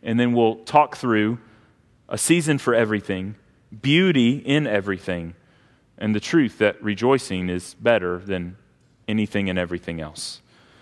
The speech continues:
Ecclesias-, Ecclesiastes three one, "For everything there is a season, and a time for every matter under heaven."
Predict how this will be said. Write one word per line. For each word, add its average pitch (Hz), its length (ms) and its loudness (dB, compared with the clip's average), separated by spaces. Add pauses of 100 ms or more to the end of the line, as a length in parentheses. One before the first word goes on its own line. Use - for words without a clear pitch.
(720)
Ecclesias-, 143 640 0
Ecclesiastes 139 760 2
three 120 220 0
one, 87 320 -2 (880)
"For - 220 -2
everything 147 680 0 (440)
there 107 160 2
is 107 140 0
a 104 60 -2
season, 82 540 -8 (840)
and 104 140 0
a 101 40 0
time 127 460 -2
for - 220 -6
every 110 340 0
matter 98 540 0
under 92 220 -6
heaven." 82 380 -6